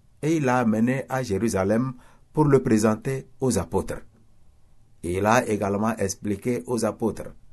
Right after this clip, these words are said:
comment Paul s'est réellement converti sur le chemin de Damas. Pendant que Paul est à Jérusalem, il prêche ouvertement sa foi en Jésus-Christ.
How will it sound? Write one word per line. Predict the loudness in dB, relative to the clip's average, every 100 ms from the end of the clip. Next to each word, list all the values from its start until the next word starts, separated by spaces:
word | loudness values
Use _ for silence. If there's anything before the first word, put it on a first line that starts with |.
| -20 -20 -20 -20 -6
comment | -2 2 2 0
Paul | 0 0 2
s'est | -2 -4
réellement | -4 -2 0 0 -2
converti | -2 -6 -8 -12 -10 -10 -10 -16 -20 -20 -10
sur | -4 -2
le | -2
chemin | -6 -8 -8 -8 -10 -16 _
de | -10 -10 -10 -16 -8
Damas. | -4 -2 -2 -4 -8 -16 -20 -20 -20 -20 -20 -20 -20 -20 -4
Pendant | 0 0 0
que | 0
Paul | -2 0 0 0 -4 -8 -20 -20 -20 -6
est | -4 0
à | 0
Jérusalem, | 0 0 0 0 2 2 0 -6 -20 -20 -20 -8 0
il | 4 4 0
prêche | -4 -4 -2 0 0 0 0
ouvertement | 2 6 6 4 2 -2 0
sa | -2 -4
foi | -4 -6 -4
en | -6
Jésus-Christ. | -6 -8 -6 -8 -8 -12